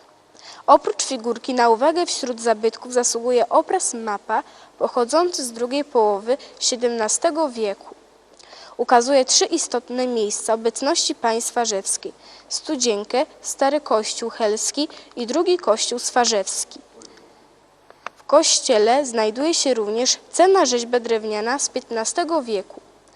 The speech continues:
To gotyckie wyobrażenie Matki Bożej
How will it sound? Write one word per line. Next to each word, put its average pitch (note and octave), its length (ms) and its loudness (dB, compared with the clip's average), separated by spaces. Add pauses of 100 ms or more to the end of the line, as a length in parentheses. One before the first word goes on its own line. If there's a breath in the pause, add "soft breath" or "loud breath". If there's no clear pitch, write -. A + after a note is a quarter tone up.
(240 loud breath)
To A#3+ 100 4
gotyckie D4+ 580 2
wyobrażenie A#3 600 0
Matki B3+ 360 -2
Bożej A3+ 440 -2